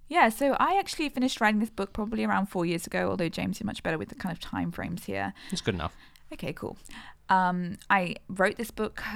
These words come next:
Speaker 1: uh, the first draft, during NaNoWriMo of two thousand and seventeen, I believe it was. Um, it was a much quicker process than my other book, which had taken me six years to write. And it was just a much, the, the book just kind of flowed out of me. It was a much quicker process for me to,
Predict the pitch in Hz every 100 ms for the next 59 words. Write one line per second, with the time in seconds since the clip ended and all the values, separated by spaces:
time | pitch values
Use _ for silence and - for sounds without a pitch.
0 | 202 180 175 170 196 - 190 180 - 185
1 | 170 165 175 180 170 170 - - 170 160
2 | 190 247 214 - 190 175 170 185 180 175
3 | 165 170 - 185 185 208 214 214 214 214
4 | 233 233 294 - 226 - 180 175 170 175
5 | - 175 170 175 175 - - 208 - 185
6 | 175 170 185 - 180 170 - 196 208 208
7 | 196 - 175 - 180 - 175 170 180 175
8 | - 196 - - 160 156 - - - -
9 | - - - - - - 180 175 175 175
10 | - - - 180 180 - - 180 180 185
11 | - - - - - 214 220 262 269 254
12 | 240 190 - - - - - - 208 185
13 | 180 180 180 175 180 98 95 101 - 185
14 | 185 - - 196 - 175 175 175 - 175
15 | 175 -